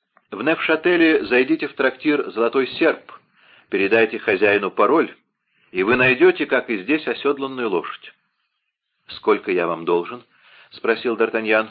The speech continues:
"За всё заплачено", — сказал хозяин, — "и заплачено щедро. Поезжайте,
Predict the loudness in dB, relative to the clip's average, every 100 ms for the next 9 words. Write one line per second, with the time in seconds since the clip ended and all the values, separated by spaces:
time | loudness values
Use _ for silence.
0 | _ _ _ _ _ -4 -4 -2 -2 -2
1 | -2 -2 0 0 -2 -8 -8 -6 -2 -2
2 | -2 -2 0 0 0 -6 -16 -20 -20 -20
3 | -12 -4 -2 0 0 0 -2 -2 -2 2
4 | 2 4 2 0 -4 _ -20 -2 0 2
5 | 0 0 2 2 0 -2 -8